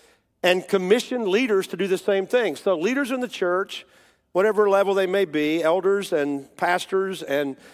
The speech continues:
deacons and servants and group leaders, we're all shepherds in a way under those that we care for and minister to. But the Bible tells us that the wolves are always at the door.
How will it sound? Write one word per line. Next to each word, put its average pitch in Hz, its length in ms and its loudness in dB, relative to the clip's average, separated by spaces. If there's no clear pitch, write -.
deacons 196 460 0
and 143 100 -6
servants 190 640 -2
and 131 320 -6
group 185 300 -2
leaders, 190 280 2
we're 175 160 0
all 208 280 4
shepherds 165 680 -2
in 156 80 -2
a 151 60 0
way 151 400 0
under 165 180 0
those 160 280 2
that 165 80 -4
we 151 100 -4
care 170 300 -2
for 143 300 -2
and 131 60 -6
minister 147 360 -4
to. - 320 -8
But 190 100 2
the 190 60 4
Bible 262 320 4
tells 240 340 2
us 214 100 -6
that - 120 -4
the 190 80 4
wolves 220 380 4
are 208 100 2
always 262 400 4
at 233 80 0
the 214 80 4
door. 185 440 4